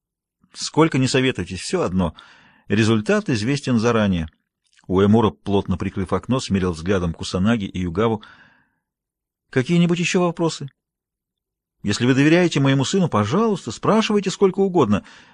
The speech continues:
Но если вы заранее решили, что он врёт, «С катертью дорога!» Он продолжал улыбаться, но в глазах пылала злоба.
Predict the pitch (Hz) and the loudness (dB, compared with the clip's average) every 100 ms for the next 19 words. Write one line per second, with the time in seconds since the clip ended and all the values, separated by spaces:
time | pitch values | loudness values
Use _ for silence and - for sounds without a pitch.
0 | _ - 107 123 151 127 127 135 143 107 | _ -2 2 4 2 4 4 4 4 4
1 | 107 117 110 92 - 117 110 143 202 - | 2 0 -4 -4 0 2 2 2 0 -2
2 | - _ _ _ _ _ _ - - - | -18 _ _ _ _ _ _ -6 -2 0
3 | 190 170 127 117 98 151 143 90 80 - | 0 0 -2 -2 0 0 0 -2 -4 -8
4 | 113 120 107 107 110 101 101 107 170 190 | -2 0 0 0 2 2 0 0 0 -2
5 | 110 92 82 92 87 143 - 98 107 120 | 0 0 0 -4 -2 -4 -4 -2 -2 -2
6 | 104 101 92 76 | -4 -4 -4 -4